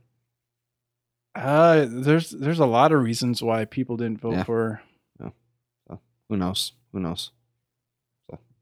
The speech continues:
Speaker 1: All right, guys, with that said, it's time for everybody's favorite portion of the show, the Jerk of All Trades Video Corner.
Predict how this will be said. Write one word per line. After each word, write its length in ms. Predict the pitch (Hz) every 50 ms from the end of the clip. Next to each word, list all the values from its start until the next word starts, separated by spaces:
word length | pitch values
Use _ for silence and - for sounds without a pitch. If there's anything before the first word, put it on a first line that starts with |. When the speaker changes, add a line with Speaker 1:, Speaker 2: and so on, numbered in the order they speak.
| _ _ _ _ _ _ _ _ _ _ _ _ _ _ _ _ - -
Speaker 1:
All 140 | - 147 170
right, 120 | 190 202 185
guys, 240 | 175 175 185 180 175
with 120 | 170 170 -
that 180 | 175 175 175
said, 260 | - - 160 160 185
it's 180 | 208 196 - -
time 380 | - - 165 156 156 156 156 156
for 460 | - - 156 151 147 147 143 135 - _ _ _ _ _ _ _ _ _ _
everybody's 480 | - 170 160 160 147 156 160 156 156 -
favorite 420 | - 175 165 160 151 160 156 -
portion 380 | - - 175 175 170 - - 170
of 100 | 170 160
the 80 | 165
show, 400 | 160 - - 190 208 233 247 247 - _ _ _ _ _ _ _ _ _
the 80 | 139 131
Jerk 260 | 123 - 190 220 -
of 100 | 247 226
All 160 | 226 226 226
Trades 560 | - - - 202 190 220 226 233 247 226 185 165
Video 420 | 139 135 165 208 240 226 208 202
Corner. 560 | - - - 196 185 170 156 139 117 107 -